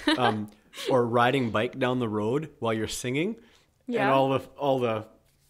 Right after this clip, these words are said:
Speaker 2: you know, the
Speaker 1: All the
Speaker 2: <laughs>
Speaker 1: bugs go
Speaker 2: you
Speaker 1: in your
Speaker 2: never thought
Speaker 1: mouth.
Speaker 2: of that, did you?
Speaker 1: Uh, what about the quad? <laughs>
Speaker 2: Yeah.
Speaker 1: You get splattered.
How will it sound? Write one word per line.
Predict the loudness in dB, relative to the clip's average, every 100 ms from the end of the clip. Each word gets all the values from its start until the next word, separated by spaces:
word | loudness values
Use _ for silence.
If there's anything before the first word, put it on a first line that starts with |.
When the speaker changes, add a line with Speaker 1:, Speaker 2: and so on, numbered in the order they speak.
| _ _ _ _
Speaker 2:
you | -4
know, | 0
the | -2
Speaker 1:
All | -2 -2
the |
Speaker 2:
<laughs> | 0
Speaker 1:
bugs | 0 4 4
go | 4
Speaker 2:
you |
Speaker 1:
in | 4
your | 4
Speaker 2:
never | 6
thought | 6
Speaker 1:
mouth. | 6
Speaker 2:
of | 4
that, | 2 2
did | 0
you? | 0 0 4
Speaker 1:
Uh, | 6 6
what | 4 0
about | -2 -4
the |
quad? | -4 0 2 2 0 -4 -6 -2
<laughs> | 0 2
Speaker 2:
Yeah. | 0 -2 -8
Speaker 1:
You | -2
get | -2 -2
splattered. | -8 -12 -8 -6 -6 -4